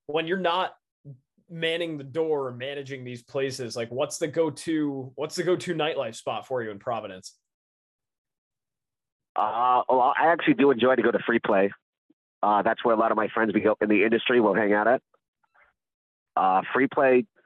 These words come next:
Speaker 2: you know, 'cause it's, we just go there, play games, and obviously we get cheaper drinks 'cause we work there.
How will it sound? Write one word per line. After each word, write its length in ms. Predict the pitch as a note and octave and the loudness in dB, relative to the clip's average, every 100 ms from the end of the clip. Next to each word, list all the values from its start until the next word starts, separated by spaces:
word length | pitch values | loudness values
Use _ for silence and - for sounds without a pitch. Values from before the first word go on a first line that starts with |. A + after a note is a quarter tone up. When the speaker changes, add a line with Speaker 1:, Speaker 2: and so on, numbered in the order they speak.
| - | 0
Speaker 2:
you 80 | A2 | 2
know, 100 | G2 | 2
'cause 140 | - | 0
it's, 220 | G2 - G2+ | -2 0 2
we 120 | G#2 | 2
just 140 | A2 | 2
go 120 | A#2+ | 2
there, 120 | G#2+ G#2 | 2 2
play 160 | B2 G#2+ | 2 2
games, 360 | G#2+ G#2+ G#2 | 4 4 4
and 180 | G2 F#2 | 2 2
obviously 360 | G#2 G2+ G2 G#2+ | 0 0 0 2
we 80 | G2 | 2
get 120 | F#2+ | 2
cheaper 280 | - - F#2+ | 0 2 0
drinks 280 | F#2+ G2+ - | 0 0 -2
'cause 100 | F#2+ | 0
we 120 | F#2+ | 2
work 180 | F#2 G2+ | 2 2
there. 220 | A#2+ A#2 | 2 2